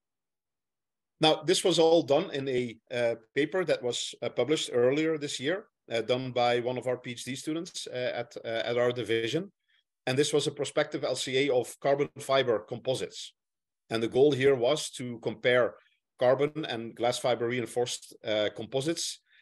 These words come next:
applied in car mirror brackets. And in this work, um, uh, Frida, she developed three, uh, scenarios. Uh, one with a strong focus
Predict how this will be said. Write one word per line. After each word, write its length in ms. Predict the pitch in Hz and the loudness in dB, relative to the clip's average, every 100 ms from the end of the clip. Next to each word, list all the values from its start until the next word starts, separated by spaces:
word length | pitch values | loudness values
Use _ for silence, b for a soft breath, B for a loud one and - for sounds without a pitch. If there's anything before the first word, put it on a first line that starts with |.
| b b | b b
applied 440 | 120 127 123 127 | -2 2 4 4
in 180 | 123 113 | 0 -4
car 240 | 113 123 | 2 2
mirror 400 | 117 120 110 104 - _ _ _ _ | 2 2 0 0 -6 _ _ _ _
brackets. 600 | - 107 - - - - _ _ _ _ _ _ _ _ _ _ b b b | -6 -6 -8 -14 -14 -14 _ _ _ _ _ _ _ _ _ _ b b b
And 140 | 123 135 | -2 0
in 100 | 160 | 2
this 180 | 185 120 | 2 4
work, 380 | 131 147 156 - _ _ - | 2 2 -4 -12 _ _ -6
um, 460 | 110 113 113 110 107 _ 117 | -2 0 -2 -4 -14 _ -4
uh, 120 | 113 | -4
Frida, 500 | - - 135 135 151 | -6 -6 0 0 0
she 420 | - 135 120 117 | -4 -4 -6 -6
developed 520 | 117 120 131 123 - | -2 2 2 0 -6
three, 540 | - 131 139 151 143 - | -14 -4 0 0 -2 -4
uh, 140 | 123 123 | -2 0
scenarios. 760 | 147 131 139 101 92 131 - _ _ b b b b b b - | 0 2 2 2 -2 -6 -10 _ _ b b b b b b -2
Uh, 220 | 117 117 | 2 4
one 580 | 107 120 156 160 123 123 _ | 4 4 4 2 -4 -12 _
with 300 | 123 123 - | -4 -4 -4
a 380 | 120 113 113 107 - _ _ _ _ - | 0 2 4 2 -4 _ _ _ _ -14
strong 340 | - 151 151 | -2 0 0
focus 480 | - 147 143 123 | 0 0 0 -6